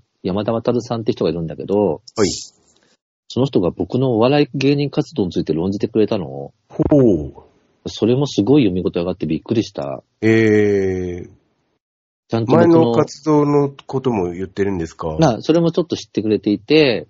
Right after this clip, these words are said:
Speaker 2: おう。
Speaker 1: で、今のお笑い芸人のプロの人の中に出てくる短歌とか俳句の話もして、
Speaker 2: うん。
Speaker 1: で、増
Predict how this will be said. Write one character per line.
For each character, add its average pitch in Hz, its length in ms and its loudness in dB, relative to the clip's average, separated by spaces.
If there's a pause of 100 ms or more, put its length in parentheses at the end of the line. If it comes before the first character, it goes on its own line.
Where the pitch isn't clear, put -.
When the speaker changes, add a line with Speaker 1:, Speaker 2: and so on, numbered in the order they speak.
Speaker 2:
お 107 440 -2
う。 - 100 -14 (100)
Speaker 1:
で、 117 140 0
今 147 180 -2
の 98 120 -2
お - 20 -2
笑 120 220 0
い 117 40 -6
芸 127 200 -4
人 90 220 -10
の 80 220 -14 (1400)
プ 156 80 2
ロ 151 100 6
の 104 120 0
人 92 160 -8
の 90 100 -4
中 90 240 -6
に 85 100 -6
出 101 100 0
て 101 80 -2
く - 100 -8
る 82 80 -4
短 113 240 -8
歌 95 180 -6
と 80 140 -10
か 73 120 -14
俳 90 220 -6
句 95 100 -4
の 87 80 -4
話 90 300 -8
も 78 120 -6
し - 120 -14
て、 156 440 2 (340)
Speaker 2:
う 117 100 -2
ん。 87 260 -6 (140)
Speaker 1:
で、 101 60 -6
増 110 120 -2